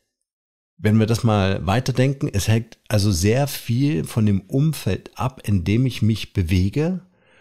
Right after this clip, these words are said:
und auch in dem andere diese Führungsqualitäten besitzen oder zumindest darauf Wert legen. Ja?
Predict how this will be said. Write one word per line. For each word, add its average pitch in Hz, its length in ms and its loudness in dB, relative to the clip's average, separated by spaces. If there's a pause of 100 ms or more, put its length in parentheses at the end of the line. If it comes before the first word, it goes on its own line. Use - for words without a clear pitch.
(300)
und 104 200 0
auch - 180 -2
in 110 100 0
dem 110 240 0 (120)
andere 117 720 0
diese 123 460 -2
Führungsqualitäten 87 1400 -4
besitzen 95 720 -2
oder 139 520 -2
zumindest 120 720 -2 (360)
darauf 98 500 -4 (100)
Wert 95 300 -2
legen. 76 320 -6 (760)
Ja? 101 200 -4